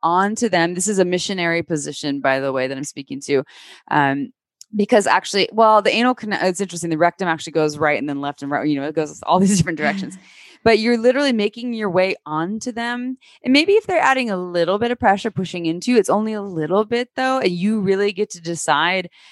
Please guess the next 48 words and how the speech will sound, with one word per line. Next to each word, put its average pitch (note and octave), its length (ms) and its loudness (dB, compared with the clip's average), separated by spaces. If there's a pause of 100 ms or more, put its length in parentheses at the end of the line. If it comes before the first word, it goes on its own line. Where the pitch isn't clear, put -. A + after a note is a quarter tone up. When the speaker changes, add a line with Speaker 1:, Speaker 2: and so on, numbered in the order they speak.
(160)
Speaker 1:
how F#3+ 680 6
much F3+ 420 0
is E3 220 -2
too F3+ 240 -4
much F3+ 280 0
and E3 120 -4
when E3+ 160 0
you F3 80 -4
need F3+ 180 -6
to E3 80 -4
stop, E3+ 460 4
when F3 160 -2
you F3+ 80 -6
need F3+ 180 -6
to - 60 -6
add E3 240 2
more E3 180 -4
lube, D#3+ 240 -4
when D#3+ 120 -2
you D#3+ 100 -4
need D#3 220 -8
to - 40 -16
slow D#3+ 260 -2
down. F3+ 480 0 (440)
Um, D#3+ 240 2 (100)
so G#3+ 160 4
one A3 160 4
of A#3+ 80 2
my A3 120 2
favorites A3 260 0
is A3 180 -2
kind A#3 160 -2
of G3+ 60 0
like F#3+ 120 -2
a F3+ 60 -2
missionary F3 440 -4
squatting E3 540 2
on D#3 220 -2
facing D#3 380 -6
them D3 200 0
and D3 120 -4
then D3+ 100 -2
making D3+ 260 -6
my C#3+ 140 -2
way C3+ 220 -4
onto C#3 400 -6
the D3+ 100 -6
cock. F3+ 280 2